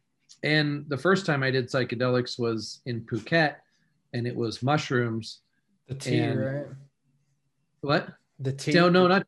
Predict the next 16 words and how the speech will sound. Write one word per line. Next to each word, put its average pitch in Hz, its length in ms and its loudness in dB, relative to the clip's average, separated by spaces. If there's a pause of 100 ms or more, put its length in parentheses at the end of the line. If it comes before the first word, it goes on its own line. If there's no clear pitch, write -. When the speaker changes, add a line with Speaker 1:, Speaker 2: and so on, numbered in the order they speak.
(100)
Speaker 1:
it 160 80 -6
was 165 180 2
in 175 120 4
a 151 140 2
sh-, - 320 -8
a 127 60 -4
blended 151 400 2
shake, 127 440 -2
like 117 160 -6
a 113 40 -12
smoothie. 131 540 -4 (1400)
And 131 500 0 (520)
I 156 100 6
did 190 240 4
it 214 180 4
because 160 640 4